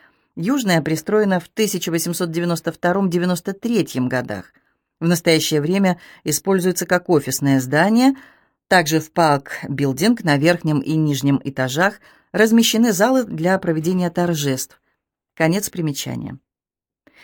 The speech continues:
Итак, позвали пятьсот человек, а цветы? На все композиции не меньше пятидесяти тысяч долларов истратили. Я не шучу. А подарки предлагалось выкладывать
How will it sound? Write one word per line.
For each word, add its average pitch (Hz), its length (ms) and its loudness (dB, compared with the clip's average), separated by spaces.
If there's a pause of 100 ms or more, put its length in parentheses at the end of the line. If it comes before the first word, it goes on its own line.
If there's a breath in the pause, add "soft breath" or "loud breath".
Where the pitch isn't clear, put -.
(520 soft breath)
Итак, 339 340 2
позвали 247 420 4
пятьсот 233 420 0
человек, 180 680 2 (420)
а 135 100 0
цветы? 147 640 -2 (640)
На 165 200 4
все 156 180 0
композиции 151 720 0
не 156 160 0
меньше 180 400 0
пятидесяти 190 840 -4
тысяч 185 420 -4
долларов 214 400 2
истратили. 139 640 -4 (200 soft breath)
Я 165 220 0
не 220 100 2
шучу. 269 540 -2 (460)
А 147 240 4
подарки 151 600 -2
предлагалось 143 600 0
выкладывать 170 560 0